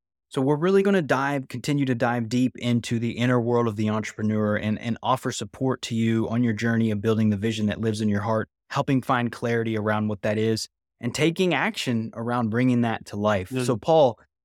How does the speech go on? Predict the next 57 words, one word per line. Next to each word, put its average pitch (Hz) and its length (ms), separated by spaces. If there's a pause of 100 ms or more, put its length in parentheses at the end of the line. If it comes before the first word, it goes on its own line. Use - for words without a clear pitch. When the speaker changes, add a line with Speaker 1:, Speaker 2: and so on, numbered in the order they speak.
(120)
Speaker 1:
for 151 120
me, 180 380
I 139 100
think 170 200
this 160 100
is 147 60
a 139 60
great 143 260
point - 260
to 135 60
wrap 139 220
the 139 120
episode. 160 440
Is 170 100
there 151 100
Speaker 2:
Absolutely. 135 220
Speaker 1:
anything 135 220
you'd 135 100
like 139 120
to 135 40
share 139 240
before 135 300
we, 135 260
we 131 140
part 139 240
ways? 147 220
Speaker 2:
No, 147 220 (300)
I 147 240 (640)
think 180 160
it 156 40
was 135 120
a 135 40
very 147 300
valuable 139 520
conversation. 151 720
I'm 135 220
glad 156 220
we 156 120
did 151 260
the 139 80
wrap 131 280
up - 200
'cause 127 180
I 131 80
can 131 180
see 151 280
now 135 280
that 123 180
it, 127 140 (600)
I 170 180
think 175 180
it's 139 100
a 143 40
good 135 260
summary 147 400
for 143 180
people. 156 400